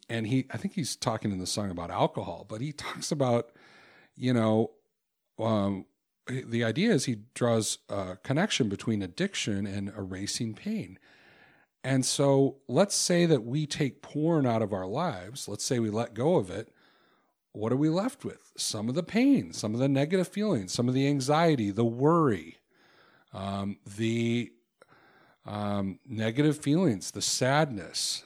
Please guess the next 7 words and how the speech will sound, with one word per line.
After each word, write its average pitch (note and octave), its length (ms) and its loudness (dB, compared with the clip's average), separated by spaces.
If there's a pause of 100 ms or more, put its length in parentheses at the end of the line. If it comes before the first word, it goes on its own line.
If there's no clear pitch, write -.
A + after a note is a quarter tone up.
(100)
uh, F#2 320 -10
the G#2+ 140 -2
tiredness, G#2 1200 0
the G#2 300 -2
loneliness, A#2 1120 4 (400)
the A#2 180 -8
anger. C3+ 760 0